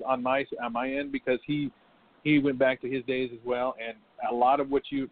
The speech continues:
touched on tonight is definitely a lot of, I could tell you're, you're, you're definitely from the old school with, with working with,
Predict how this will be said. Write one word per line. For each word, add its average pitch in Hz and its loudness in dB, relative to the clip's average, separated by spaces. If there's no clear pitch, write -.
touched 143 -2
on 139 -2
tonight 120 -6
is 117 -8
definitely 123 0
a 107 -2
lot 117 4
of, - -4
I 123 2
could 127 -2
tell 160 4
you're, 143 0
you're, 143 -4
you're 131 -6
definitely 139 -4
from 131 -6
the 131 -2
old 135 0
school 139 -2
with, 123 0
with 127 -2
working 135 -2
with, 120 -2